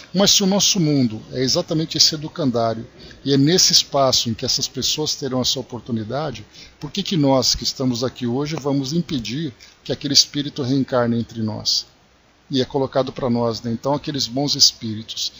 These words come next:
que desencarnam, vivendo ali as suas experiências, essa desencarnação, a própria desencarnação, inclusive,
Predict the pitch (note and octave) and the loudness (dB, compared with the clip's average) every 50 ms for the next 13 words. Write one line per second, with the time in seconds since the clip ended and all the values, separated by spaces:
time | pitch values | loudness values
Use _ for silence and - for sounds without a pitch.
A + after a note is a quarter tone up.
0 | - - - _ - - D3+ B2+ C3 B2+ B2 B2+ A2+ - - C3 C#3+ D#3+ D#3+ C3+ | -20 -20 -20 _ -6 -4 -2 0 2 2 2 0 0 0 2 4 4 6 6 4
1 | A#2 A2+ A2 G2+ A2+ G#2+ G2+ C3 C#3+ C#3 B2+ A2+ A2 A#2 A#2 - - - A2+ G2+ | 2 0 -2 -6 -6 -4 -2 -2 -2 -2 -2 -4 -4 -4 -4 -2 -2 -2 -2 -4
2 | G#2 - - - A#2+ G#2 G#2 G#2+ B2 D#3 F3+ E3 - - A2 - - - - - | -2 -4 -4 -6 -6 -8 -6 -6 -6 -4 0 0 0 0 0 -4 -6 -6 -10 -20
3 | - - - - D#3 G3 G3+ - - F3+ D3 D#3 D3+ C#3+ D3+ D3 C3 - C#3 B2 | -20 -18 -8 0 2 4 4 4 4 2 0 0 -2 0 0 0 0 2 2 2
4 | A#2+ A#2 - - - F#3+ F#3 - - - - - - F3 E3+ - - - - - | 2 2 2 4 4 2 0 -2 -6 -16 -14 -4 0 0 0 0 -2 -14 -4 -2
5 | E3+ F#3+ A3 A#3+ A#3+ - - E3 C#3+ C#3 B2+ A#2+ D3 D#3 - C3+ B2+ A2+ - B2+ | 0 2 4 2 2 0 -2 -2 -2 -2 -2 -2 -2 -2 0 0 0 0 0 -2
6 | A#2 A2+ G#2+ G#2 - - C3+ C#3 D3 C#3 A#2+ - A#2+ G#2+ G2+ G2+ A2+ C#3 F#3 G3+ | -2 -2 0 0 -2 0 0 0 -2 -2 -2 -4 -6 -10 -10 -8 -6 -6 -6 -6
7 | C#3+ A2+ | -8 -10